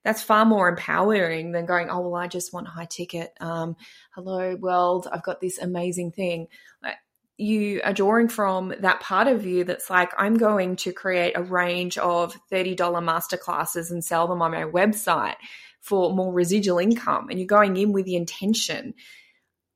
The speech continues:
I think a lot of this is about intention, those many layers. Uh, my intention in my business is to have a different, um, to have a package as well, like a transformational journey for people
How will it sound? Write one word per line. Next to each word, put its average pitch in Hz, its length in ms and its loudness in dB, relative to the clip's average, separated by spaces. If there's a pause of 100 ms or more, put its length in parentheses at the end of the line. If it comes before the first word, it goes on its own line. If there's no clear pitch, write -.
I 196 60 -2
think 233 140 2
a 202 60 6
lot 196 260 8
of 196 120 2
this 190 160 0
is 185 140 -4
about 170 320 4
intention, 170 640 -4
those 180 300 2
many 185 240 2
layers. 180 640 0 (320)
Uh, 143 120 -2 (160)
my 208 920 2 (300)
intention 180 760 -2
in 170 240 -4
my 202 160 4
business 170 400 0
is 170 120 -6
to 165 80 -10
have 180 200 -2
a 202 60 -2
different, 175 420 -6 (540)
um, - 380 -12 (340)
to - 60 -12
have 220 180 4
a 175 100 4
package 165 540 -6
as 165 120 -4
well, 180 240 4
like 160 220 -2
a 170 280 -2
transformational 170 800 -4
journey 165 320 -4
for 170 280 -2
people 170 520 -6